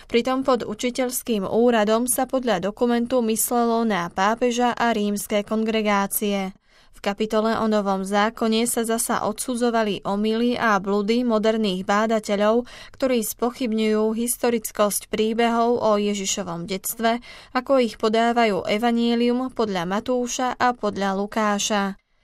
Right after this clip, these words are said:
Jeho komisia tiež navrhla odsúdiť názory, že niektoré slová evanielií nepochádzajú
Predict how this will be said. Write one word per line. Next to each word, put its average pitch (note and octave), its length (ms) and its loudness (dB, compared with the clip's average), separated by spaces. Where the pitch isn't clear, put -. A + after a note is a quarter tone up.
Jeho A3+ 240 0
komisia A#3+ 640 2
tiež A#3+ 320 -2
navrhla A3 560 0
odsúdiť G#3+ 720 -2
názory, A3 640 0
že A3+ 240 0
niektoré A3+ 560 0
slová A3 480 0
evanielií A3 880 2
nepochádzajú G#3 880 -2